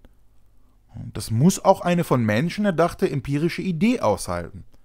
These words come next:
Denn immer nur im gleichen Sandkasten zu sitzen und sich an den passenden Förmchen beziehungsweise Items zu erfreuen, die sich im Haushalt der eigenen empirischen Idee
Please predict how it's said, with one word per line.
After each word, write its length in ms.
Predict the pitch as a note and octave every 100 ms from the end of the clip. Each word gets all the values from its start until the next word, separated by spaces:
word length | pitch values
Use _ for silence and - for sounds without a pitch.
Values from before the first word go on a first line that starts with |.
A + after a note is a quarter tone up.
| - - - _ -
Denn 120 | A#2+ D3+
immer 440 | A3 A#3+ A3+ F#3
nur 160 | D3+ D3
im 220 | D3 A#2
gleichen 540 | A#2 F3 A#3 - G3
Sandkasten 760 | A#2 E3+ B3 - A2 G2 - A2
zu 100 | A2+
sitzen 480 | F#2 G2+ - D3+ E3+ - - -
und 180 | B2+
sich 220 | B2 D3+ C#3
an 80 |
den 180 | D3 B2
passenden 480 | - G#3 - F3+ E3
Förmchen 560 | - E3+ A#3 A#3 G3 E3
beziehungsweise 560 | D#3 - E3+ D3+ C#3+
Items 440 | C3 G3+ - D#3 -
zu 80 | A#2
erfreuen, 520 | G#2+ - F#2 A2+ D3+ - - C#3
die 60 |
sich 180 | C#3 -
im 160 | C3+ G#2+
Haushalt 480 | F#3 A#3 - F#3
der 120 | F#3+ -
eigenen 380 | F#3+ G3+ F#3+
empirischen 480 | F#3 E3+ F#3+ F#3+ -
Idee 460 | F3+ C#3+ D#3+ F3+